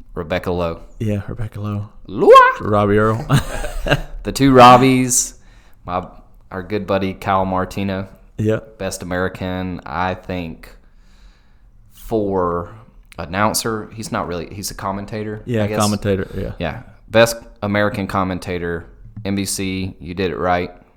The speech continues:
Speaker 1: You got it right. He's
Speaker 2: Yeah.
Speaker 1: the best one, so good job.
Speaker 2: Yep,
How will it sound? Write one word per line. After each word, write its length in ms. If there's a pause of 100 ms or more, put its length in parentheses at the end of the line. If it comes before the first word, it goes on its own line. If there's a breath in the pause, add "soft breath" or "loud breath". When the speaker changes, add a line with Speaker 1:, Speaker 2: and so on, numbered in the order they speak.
(400)
Speaker 1:
You 100
got 200
it 100
right. 280 (420)
He's 100
Speaker 2:
Yeah. 120
Speaker 1:
the 80
best 280
one, 260 (140)
so 180
good 180
job. 240 (260)
Speaker 2:
Yep, 220